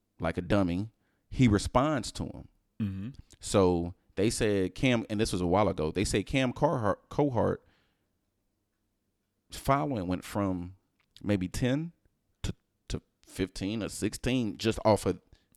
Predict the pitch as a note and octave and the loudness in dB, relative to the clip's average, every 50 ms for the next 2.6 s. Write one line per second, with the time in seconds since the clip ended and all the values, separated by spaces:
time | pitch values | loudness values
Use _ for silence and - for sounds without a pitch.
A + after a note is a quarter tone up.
0 | - - G#2 D#2+ D2 A#2+ B2+ B2 A2 G#2 G2 F#2+ F#2+ - _ _ _ _ - - | -8 -8 -4 2 4 6 6 6 4 2 -2 -2 -4 -8 _ _ _ _ -4 -4
1 | F#2 - - - G2 G#2+ G2+ G2 A2+ G#2 F#2 F2 A#2+ G2 F#2 - - - B2 - | -4 -2 0 0 2 2 4 4 2 2 2 -2 -2 -2 -4 -6 -4 -4 -4 -4
2 | - G2 F#2+ F#2 G2 G#2 B2+ - - - G2+ E2+ | -4 -8 -8 -6 -6 -6 -6 -6 -4 -2 -2 -2